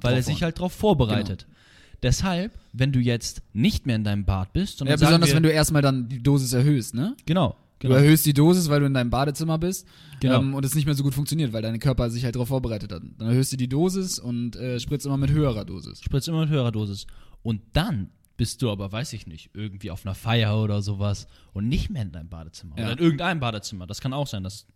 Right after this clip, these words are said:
Speaker 1: auf jedes Badezimmer übertragen wird. Und du spritzt dir das Ganze, weiß ich nicht, <laughs> dann in dem Wohnzimmer.
Speaker 2: Ja.
Speaker 1: Dann hast du nicht diese Vorbereitung.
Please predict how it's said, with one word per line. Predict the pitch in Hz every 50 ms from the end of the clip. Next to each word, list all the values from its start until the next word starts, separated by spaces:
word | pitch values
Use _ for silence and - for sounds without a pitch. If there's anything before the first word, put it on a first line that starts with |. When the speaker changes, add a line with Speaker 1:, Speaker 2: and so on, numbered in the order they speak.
| _ -
Speaker 1:
auf | - 104 - - _ _ _
jedes | - 127 131 120
Badezimmer | - 98 92 - - 82
übertragen | 85 - - 82 82
wird. | - - _ _ _ _ _ _ _ _ - - _ - - _ _ _ _ _ - - _ _
Und | - 120
du | 117
spritzt | 117 - - 156 156 - -
dir | 147 135
das | 127 120 - -
Ganze, | 131 123 127 123 - 123 110
weiß | 107 120 131 120
ich | 110 107
nicht, | 110 101 92 92 101 -
<laughs> | _
dann | 104 123 139 110 110 110 104
in | 98 98
dem | 92 90
Wohnzimmer. | 101 135 202 202 - 127 113 90 - - - - _ - - - -
Speaker 2:
Ja. | 127 117 104 - _ - - _ _ _ _ _ _ _ _ _ _ _ _ _ _ _ _ _ _ _ _ _ _ _ _
Speaker 1:
Dann | - 110 104
hast | 101 - - -
du | 87
nicht | 87 98 139 - - -
diese | 120 98 87 85
Vorbereitung. | - - 87 80 80 - - - - - - -